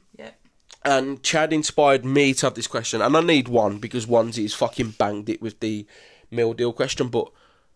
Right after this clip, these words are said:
Speaker 2: you like pot noodles?
Speaker 1: Yeah.
Speaker 2: What's your favourite flavour pot noodle? Before this turns into the fucking Great British fucking Bake Off podcast.
Speaker 1: I like the sweet and sour.
Speaker 2: Sweet and sour, yeah, that's a, that's a, oh, what, we, me and you had the blue one.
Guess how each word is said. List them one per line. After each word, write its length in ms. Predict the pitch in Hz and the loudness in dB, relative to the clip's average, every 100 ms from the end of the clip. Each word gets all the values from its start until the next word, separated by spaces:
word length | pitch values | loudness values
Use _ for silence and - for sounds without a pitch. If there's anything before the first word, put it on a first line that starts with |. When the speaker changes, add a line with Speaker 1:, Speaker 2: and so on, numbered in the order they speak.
| _ | _
Speaker 2:
you 120 | - 131 | -4 0
like 160 | 143 | 0
pot 160 | 160 - | -2 -2
noodles? 480 | 147 113 104 - - - - - | -2 -4 -8 -10 -12 -20 -20 -20
Speaker 1:
Yeah. 220 | 104 107 - _ | -18 -18 -20 _
Speaker 2:
What's 160 | 107 - | -10 -8
your 40 | |
favourite 300 | - 117 110 | -4 -4 -4
flavour 260 | - 104 101 | -4 -4 -4
pot 200 | - 65 | -8 -10
noodle? 320 | 82 101 107 - _ _ _ _ _ _ _ _ _ _ _ _ _ _ _ _ _ _ _ _ _ _ _ _ _ - | -12 -16 -18 -20 _ _ _ _ _ _ _ _ _ _ _ _ _ _ _ _ _ _ _ _ _ _ _ _ _ -14
Before 280 | 120 135 120 | -4 -2 -2
this 160 | 110 | -2
turns 300 | - 113 110 | -2 -2 -2
into 240 | 113 - 107 | -10 -10 -8
the 80 | |
fucking 300 | - 113 113 | -10 -14 -14
Great 320 | 110 110 110 - | -4 -2 -2 -4
British 440 | 123 117 - - _ _ _ | -10 -8 -10 -10 _ _ _
fucking 320 | - 123 120 | -12 -10 -8
Bake 340 | 107 107 110 110 | -4 -2 -4 -8
Off 140 | - | -10
podcast. 540 | 120 107 - 98 - - | -8 -8 -8 -12 -12 -14
Speaker 1:
I 40 | |
like 200 | 240 302 320 | -16 -16 -16
the 60 | |
sweet 220 | - 311 | -18 -18
and 100 | 311 | -20
sour. 260 | - 190 220 247 _ _ | -20 -20 -20 -20 _ _
Speaker 2:
Sweet 220 | - 147 | -2 0
and 80 | 143 | 2
sour, 140 | 143 139 | 0 -2
yeah, 140 | 214 | -2
that's 140 | 220 | -2
a, 40 | 185 | -6
that's 300 | - 165 - | -4 -4 0
a, 60 | |
oh, 140 | 143 139 | 2 2
what, 180 | 127 135 | 0 -2
we, 80 | 139 | -2
me 220 | 151 151 | -2 -2
and 80 | 151 | 2
you 80 | 131 | 2
had 100 | 110 | 0
the 60 | |
blue 180 | 123 131 | -4 -2
one. 140 | 107 | -2